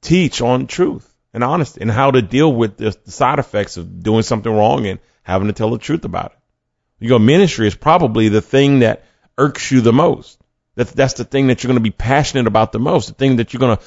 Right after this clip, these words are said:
talk about the most. Dream the impossible, believe you can fulfill the impossible, and act upon that feeling.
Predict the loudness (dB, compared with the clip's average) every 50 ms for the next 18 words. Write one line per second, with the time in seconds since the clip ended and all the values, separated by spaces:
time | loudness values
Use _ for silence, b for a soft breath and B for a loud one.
0 | b b b b b -8 0 2 4 2 2 0 -6 b b b b b -6 0
1 | 2 2 4 2 2 -2 -8 b b b b -2 0 2 4 4 2 2 -2 -4
2 | -10 -14 _ 0 2 4 4 4 4 4 2 2 0 -2 -4 -6 -6 -6 -6 -10
3 | -12 -10 -10 -10 -12 -14 _ -6 -2 2 4 4 4 4 4 2 0 0 0 -2
4 | -2 -4 -8 -10 -4 0 2 4 4 4 2 0 -2 -2 -6 -6 -8 -8 -8 -10
5 | -14 -16 -14 -16 -16 -16 _ _ _ _ _ _ _ _ _ -12 -12 -12 -12 _
6 | _ -6 -4 -4 -4 -4 -8 _ _ -20 -18 -14 -12 -10 -4 -2 0 0 0 -2
7 | -4 -6 -10 _ _ _ _ _ _ _ _ -6 -4 -4 -4 -4 -6 _ _ _
8 | _ _ -12 -8 -6 -4 -4 -6 -8 -14 -20